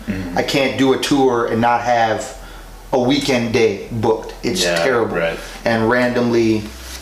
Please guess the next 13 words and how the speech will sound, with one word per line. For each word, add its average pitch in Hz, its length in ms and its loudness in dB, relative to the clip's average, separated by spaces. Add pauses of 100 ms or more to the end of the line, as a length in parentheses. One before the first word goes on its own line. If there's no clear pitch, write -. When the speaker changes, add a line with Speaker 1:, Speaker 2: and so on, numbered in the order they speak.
(720)
Speaker 2:
we 113 160 2
made 123 220 2
some 117 160 0
things 120 300 0
happen, 123 680 0 (1000)
shit - 280 2
aligned, 127 720 2
and 110 680 2 (560)
we 117 140 2
played 110 420 4
Amarillo 113 640 2 (220)
Speaker 1:
Wow. 92 340 -2
Speaker 2:
instead. 113 520 0